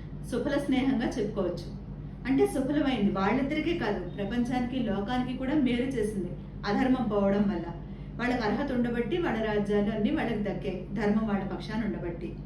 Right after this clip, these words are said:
అందుకని కృష్ణార్జునుల మైత్రి సుఫల స్నేహం. ఇది మనం అందరం ఆచరించాలి. నిజానికి ఇందులో నేనేమనుకుంటానంటే అంతరార్థం, అర్జునుడంటే జీవుడు, కృష్ణుడంటే దేవుడు.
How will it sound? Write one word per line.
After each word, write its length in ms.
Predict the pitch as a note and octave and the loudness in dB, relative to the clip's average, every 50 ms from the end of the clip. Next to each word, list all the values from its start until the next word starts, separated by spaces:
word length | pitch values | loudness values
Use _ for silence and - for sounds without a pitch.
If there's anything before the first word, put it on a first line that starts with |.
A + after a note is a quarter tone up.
| - - - - - - - - - | -10 -10 -10 -10 -10 -10 -10 -8 -4
అందుకని 340 | F#3 G3 G#3 G#3 - C4+ - | 0 0 2 2 2 0 0
కృష్ణార్జునుల 800 | - G3 G3 F#3+ - - A#3 A#3 - - - G#3+ G#3 G#3 G#3 | 0 -2 -2 -2 -2 -4 -4 -2 -2 -2 -2 0 2 4 4
మైత్రి 360 | G3 F#3+ F#3+ G3 - F4+ G#4 - | 4 4 2 0 2 2 2 2
సుఫల 360 | - B3 G#3 G#3 A#3+ A3+ G#3+ | 2 0 -2 -2 0 -2 -2
స్నేహం. 500 | - - G#3+ G3+ F#3+ F#3+ - - - - - - - - - - - - - - A#3 | -2 -2 -2 -2 -2 -2 -4 -6 -8 -10 -10 -10 -10 -10 -10 -10 -10 -10 -8 -4 0
ఇది 120 | B3 A3+ | 2 4
మనం 220 | B3+ B3+ A#3+ A3+ G#3+ | 4 4 4 2 0
అందరం 460 | G3+ F#3 F#3+ G#3+ A3+ B3 C#4+ D#4 D#4+ | -2 0 0 2 2 4 4 4 4
ఆచరించాలి. 560 | A3+ G#3 G3+ G#3+ G#3 G3+ G3+ - - G3+ G3+ | 4 2 0 2 4 4 4 4 2 0 -2
నిజానికి 320 | - A#3+ C4 C4+ - - A3+ | 0 0 2 2 2 2 2
ఇందులో 260 | A3 A#3 B3+ C4 C4+ | 2 2 2 4 4
నేనేమనుకుంటానంటే 1080 | A#3+ G#3 G3+ G#3 A#3+ C4 C4+ C4+ C#4 B3 - - A#3 A3 G#3 G#3+ G3+ G3 F#3+ G3 B3+ | 4 4 4 4 4 2 2 2 2 2 2 0 0 0 0 0 0 0 0 0 0
అంతరార్థం, 800 | C4 A3+ G#3 F#3 F#3+ A3 G#3+ G3+ G3+ - - G3 G3+ - - - - - - - - - - - - F3 | 0 0 0 -2 -2 -2 0 0 0 0 0 2 2 2 2 0 -4 -10 -10 -10 -10 -10 -10 -8 -6 -6
అర్జునుడంటే 840 | F3 - - A3+ A#3 A#3 G#3+ G#3 G3+ G3+ A#3 A#3+ E4 G#4 - - B3 G#3 | -4 -2 0 0 0 2 2 2 2 2 2 2 0 0 0 -2 -2 0
జీవుడు, 360 | G3+ A3+ A3+ G#3+ F#3+ F3 F3 - - - - - - - - - - - G3+ | 2 4 4 4 4 2 0 -4 -6 -8 -10 -10 -10 -10 -10 -10 -8 -4 -2
కృష్ణుడంటే 640 | G#3 G#3 G#3+ A#3+ A#3 G#3+ G#3+ G#3 G#3 C4 D4 F4+ - | -2 -2 -2 -2 -2 0 0 2 2 0 0 0 2
దేవుడు. 540 | - G#3 G3+ G3+ F#3+ F#3 F3+ - - - | 4 4 6 6 4 2 0 -4 -6 -8